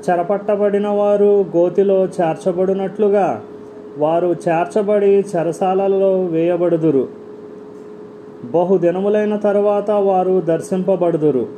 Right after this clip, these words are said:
చంద్రుడు వెలవెలబోవును, సూర్యుని ముఖము మారును.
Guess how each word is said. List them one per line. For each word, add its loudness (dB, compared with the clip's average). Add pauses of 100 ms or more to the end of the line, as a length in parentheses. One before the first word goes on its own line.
(800)
చంద్రుడు 4
వెలవెలబోవును, 2 (760)
సూర్యుని 4
ముఖము -2
మారును. -2